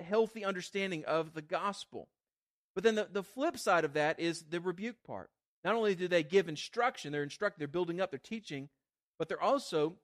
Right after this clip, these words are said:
rebuking those who contradict it. Now, this is blasphemous in our culture. In our relativistic, multicultural, I mean, a lot of different beliefs out there,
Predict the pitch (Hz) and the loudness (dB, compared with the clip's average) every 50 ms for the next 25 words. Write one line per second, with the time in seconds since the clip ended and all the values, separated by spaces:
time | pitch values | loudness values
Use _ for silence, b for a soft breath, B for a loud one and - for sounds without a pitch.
0 | _ - 151 165 156 156 185 247 269 - 214 170 151 147 156 165 175 170 - 196 | _ -8 -6 -6 -6 -4 -4 -6 -6 -6 -6 -8 -4 -2 -2 -2 -2 -2 -4 -6
1 | 180 170 - - 175 160 160 160 - - 170 156 156 190 202 196 _ - 127 - | -8 -8 -8 -8 -6 -6 -6 -6 -6 -8 -10 -6 -4 -6 -6 -6 _ -10 -12 -12
2 | - _ _ _ _ _ 165 156 156 214 302 320 - - - - 147 147 143 151 | -12 _ _ _ _ _ -8 -8 -4 -2 -2 -2 -4 -4 -4 0 2 4 4 2
3 | 156 - - _ _ _ _ _ _ _ _ _ _ _ _ 156 165 170 202 202 | 0 -6 -16 _ _ _ _ _ _ _ _ _ _ _ _ -12 -6 -4 -2 -2
4 | 240 262 240 - - - 147 127 117 110 104 110 - _ _ _ _ _ _ - | -2 -2 -4 -6 -8 -8 -8 -8 -8 -8 -10 -10 -14 _ _ _ _ _ _ -10
5 | 151 160 170 170 180 190 196 202 - - 247 262 294 - - - - _ _ _ | -8 -4 -2 -2 0 0 -2 -2 -4 -6 -6 -6 -6 -8 -14 -18 -20 _ _ _
6 | _ _ _ _ _ _ _ _ _ _ _ _ - 175 180 156 165 202 247 285 | _ _ _ _ _ _ _ _ _ _ _ _ -2 -2 0 0 0 2 4 4
7 | 302 302 285 269 - - - 151 170 220 269 285 - - 262 240 202 160 147 143 | 4 2 2 -2 -6 -6 -2 2 2 4 4 2 0 -2 -4 -2 0 0 0 0
8 | - - 156 151 151 - _ _ _ _ _ _ _ _ _ _ _ _ _ _ | -2 -4 -4 -4 -4 -4 _ _ _ _ _ _ _ _ _ _ _ _ _ _
9 | 147 160 208 269 285 254 - 262 240 - - 175 147 139 135 - - 135 131 131 | 2 4 4 4 2 0 -6 -10 -10 -6 -2 -2 -2 -2 -2 -4 -6 -4 -4 -4
10 | 131 135 151 - _ _ _ _ _ _ _ _ _ _ _ _ _ - 147 156 | -4 -6 -8 -12 _ _ _ _ _ _ _ _ _ _ _ _ _ -6 -4 -4
11 | 151 147 160 190 226 208 247 233 277 240 254 269 269 269 233 - 220 175 165 - | 0 2 2 2 2 0 -2 -4 -4 -4 -2 0 0 0 0 2 0 0 0 0
12 | 170 160 165 170 | 0 -2 -2 -2